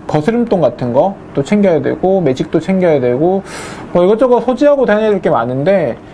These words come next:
바지 주머니에 넣으면은 바지가 덜렁거리면서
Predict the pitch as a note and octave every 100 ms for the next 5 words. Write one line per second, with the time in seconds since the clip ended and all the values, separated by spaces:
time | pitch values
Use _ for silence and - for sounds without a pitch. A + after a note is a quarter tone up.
0 | - - - E3 G#3 C#4 A#3+ A#3 A#3 G#3
1 | F3 D#3 E3 D#3 C#3+ C3+ D3+ D#3+ F3 D3
2 | C#3+ C#3+ G3 G#3+ G3 D#3+ C3 B2+ A2+